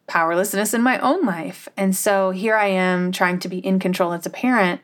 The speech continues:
And if you're questioning me, I feel defensive and I feel like I'm losing my ground. But really, if we're sharing power with our children, we're sharing permission with them, then,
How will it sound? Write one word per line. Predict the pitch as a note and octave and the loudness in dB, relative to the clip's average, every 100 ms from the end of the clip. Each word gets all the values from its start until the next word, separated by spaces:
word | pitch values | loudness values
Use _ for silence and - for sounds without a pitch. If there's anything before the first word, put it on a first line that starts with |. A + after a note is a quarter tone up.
| - - - _ G3 | -16 -20 -20 _ -2
And | G3 | -2
if | F#3 | 0
you're | G#3+ G3+ | -4 0
questioning | G#3 G3 F#3+ F#3 | 0 0 -2 -2
me, | F3 E3+ E3+ | -2 -4 -6
I | F3 | -4
feel | F3+ | -4
defensive | E3 F3 E3+ E3 F3+ | -4 -2 -2 0 -2
and | E3 E3 | 0 -2
I | E3 | -2
feel | D#3+ E3+ | -2 -2
like | E3+ | 0
I'm | E3+ E3+ | -2 0
losing | E3+ E3+ E3 | 2 2 0
my | D#3+ | -2
ground. | D#3 D#3+ D3+ - - - - - - | 0 0 -2 -6 -16 -20 -20 -8 0
But | A#3+ A3+ | 0 2
really, | D4+ C#4+ A3 | 2 2 0
if | G#3 A#3 | -2 -2
we're | A#3 | -2
sharing | - D4 E4 C#4+ | 0 0 0 0
power | G#3+ F#3+ F#3+ | 2 2 2
with | F#3 F3+ | 2 0
our | E3+ | -2
children, | - E3+ E3 D#3+ D#3 D#3+ - - - _ - | 0 2 2 2 0 -4 -8 -20 -20 _ -2
we're | G3 | 0
sharing | F#3+ - G3 G3+ G#3 G3 | 0 0 0 2 0 0
permission | F#3+ F3 F3+ F#3 F3 | 0 0 0 0 0
with | E3+ - | -2 -2
them, | E3 E3 D#3+ D#3+ | -2 0 -2 -2
then, | F#3 A3 A3 A3 | 2 2 2 -2